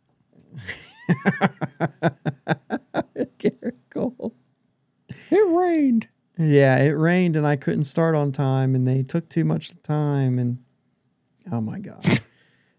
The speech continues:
Speaker 1: Okay. Anyway, hey, um,
Speaker 2: Uh.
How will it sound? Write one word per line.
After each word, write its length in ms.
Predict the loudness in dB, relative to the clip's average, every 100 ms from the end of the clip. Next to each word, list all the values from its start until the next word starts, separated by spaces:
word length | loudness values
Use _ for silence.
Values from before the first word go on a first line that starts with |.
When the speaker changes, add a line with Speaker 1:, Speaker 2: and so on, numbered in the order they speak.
| 0
Speaker 1:
Okay. 480 | 4 4 4 2 2
Anyway, 480 | 4 4 6 6 6
hey, 360 | 4 4 2 0
um, 920 | 2 4 4 4 4 4 2 2 -2
Speaker 2:
Uh. 380 | -4 -8 -10